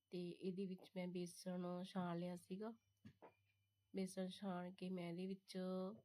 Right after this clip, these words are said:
ਹਲਕੀ ਹਲਕੀ ਆਂਚ ਤੇ ਇਹਨੂੰ ਬਣਾਵਾਂਗੀ। ਤੇ ਜੋ ਸਾਰੀਆਂ ਗੱਠਾਂ ਨੇ ਮੈਂ ਇਹਨੂੰ ਚੰਗੀ ਤਰ੍ਹਾਂ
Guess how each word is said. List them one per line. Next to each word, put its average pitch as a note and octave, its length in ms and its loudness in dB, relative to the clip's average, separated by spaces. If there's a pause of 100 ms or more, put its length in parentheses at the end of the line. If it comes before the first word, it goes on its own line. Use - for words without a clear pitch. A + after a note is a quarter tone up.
(840)
ਹਲਕੀ G3+ 380 4
ਹਲਕੀ G3 420 0
ਆਂਚ F3+ 280 2 (120)
ਤੇ F3 80 0 (120)
ਇਹਨੂੰ F#3+ 280 2 (1400)
ਬਣਾਵਾਂਗੀ। F#3+ 580 6 (2000)
ਤੇ A3+ 140 12
ਜੋ G3 280 12
ਸਾਰੀਆਂ F#3+ 420 12
ਗੱਠਾਂ G3 360 12
ਨੇ F#3 100 12
ਮੈਂ F#3 180 12
ਇਹਨੂੰ F#3 160 12
ਚੰਗੀ F#3+ 280 12
ਤਰ੍ਹਾਂ F#3 300 12